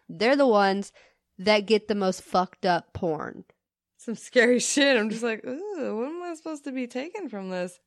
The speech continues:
Speaker 1: I'm like, "Ugh."
Speaker 2: Mm-hmm.
Speaker 1: They're the ones, you know, the fact that they want them to look underage is what's disgusting.
Speaker 2: It's scary.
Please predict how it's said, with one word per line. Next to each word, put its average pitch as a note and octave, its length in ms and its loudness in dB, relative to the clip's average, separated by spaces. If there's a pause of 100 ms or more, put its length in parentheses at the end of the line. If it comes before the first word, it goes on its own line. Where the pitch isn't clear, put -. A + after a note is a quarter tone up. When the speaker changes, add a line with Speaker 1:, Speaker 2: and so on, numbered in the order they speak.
(280)
Speaker 1:
I'm F3+ 180 -8
like, E3+ 680 -6 (1120)
"Ugh." - 720 -14
Speaker 2:
Mm-hmm. F3+ 580 -8 (1000)
Speaker 1:
They're D#3+ 160 -8
the F3 120 -10
ones, E3 400 -6 (120)
you F3 200 -8
know, E3+ 280 -8 (800)
the G3 200 -4
fact G3 400 0
that F#3 180 0
they E3+ 320 -2
want G#3 520 -2
them F3+ 320 -6
to F3+ 100 -10
look E3+ 240 -10
underage D#3+ 680 -12
is - 160 -18
what's - 220 -14
disgusting. - 840 -14 (100)
Speaker 2:
It's G3+ 280 -8
scary. G3 920 -10